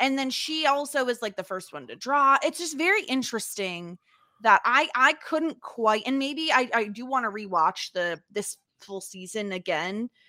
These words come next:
um, but, like, it, I just, I'm not sure that I can quite understand Van's motives, and that's something that, like, I don't know, maybe, uh,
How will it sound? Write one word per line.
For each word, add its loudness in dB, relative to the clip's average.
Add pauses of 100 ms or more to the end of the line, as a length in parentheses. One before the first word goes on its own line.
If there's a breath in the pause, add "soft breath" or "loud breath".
(200)
um, 2 (300)
but, 4
like, 4 (680)
it, 4 (220)
I -2
just, -2
I'm 8
not 4
sure 2
that 4
I 4
can -6
quite 0
understand -2
Van's -4
motives, -2
and -2
that's 4
something -2
that, 2
like, 2 (340 soft breath)
I 10
don't 2
know, 2
maybe, -2
uh, 0